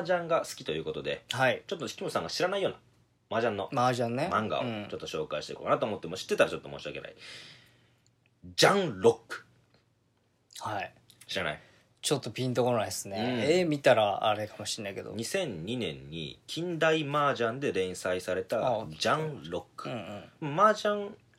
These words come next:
Speaker 1: のね、雑誌だと結構人気ありますよね、
Speaker 2: うん。
Speaker 1: 近代麻雀でね。
Speaker 2: 近代麻雀有名だね。
Speaker 1: うん。で、これが究極のとんでも麻雀漫画として話題になったんですよ、
Speaker 2: うん。
Speaker 1: このジャンロック。
Speaker 2: うん。
Speaker 1: 主人公、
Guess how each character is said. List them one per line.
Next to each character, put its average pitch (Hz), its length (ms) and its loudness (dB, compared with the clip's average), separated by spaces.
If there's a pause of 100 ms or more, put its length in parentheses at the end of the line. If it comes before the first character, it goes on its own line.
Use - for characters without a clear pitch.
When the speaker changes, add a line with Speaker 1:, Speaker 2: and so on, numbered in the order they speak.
(120)
Speaker 1:
の 202 80 -2
ね、 175 80 2
雑 135 140 2
誌 - 60 -4
だ 120 80 4
と 78 220 -4
結 - 160 -12
構 92 60 -6
人 95 260 -8
気 104 100 -6
あ 87 60 0
り - 80 -4
ま 80 100 -6
す - 80 -8
よ 85 60 -6
ね、 170 80 -2
Speaker 2:
う 175 40 0
ん。 - 20 0
Speaker 1:
近 120 100 -2
代 82 120 0
麻 80 120 -2
雀 - 140 -10
で 110 60 -10
ね。 139 60 -4
Speaker 2:
近 147 120 -2
代 131 180 2
麻 123 180 -2
雀 107 240 -4
有 110 80 -2
名 107 220 -4
だ 98 100 -4
ね。 101 320 -8
Speaker 1:
う 139 40 -10
ん。 - 20 -10
で、 180 160 2
こ - 160 -4
れ 175 140 2
が 190 260 6 (400)
究 214 260 -4
極 202 240 -4
の 160 120 0
と 139 180 0
ん 175 80 -2
で 165 80 2
も 160 120 4
麻 135 280 2
雀 120 180 0
漫 98 320 -4
画 - 160 -8 (200)
と 156 100 -2
し 123 140 -2
て 233 240 -2 (340)
話 98 120 0
題 101 80 2
に 92 40 0
な 98 60 0
っ - 20 -6
た - 80 -8
ん - 20 -8
で 60 60 -12
す - 80 -14
よ、 - 80 -12
Speaker 2:
う 80 40 -10
ん。 - 20 -8
Speaker 1:
こ - 20 -8
の 78 60 -10
ジ 87 80 0
ャ 85 80 2
ン 78 40 -6
ロ 73 160 -6
ッ - 60 -18
ク。 - 100 -14 (140)
Speaker 2:
う 131 60 -4
ん。 104 200 -6 (200)
Speaker 1:
主 151 100 -2
人 175 160 0
公、 - 220 -6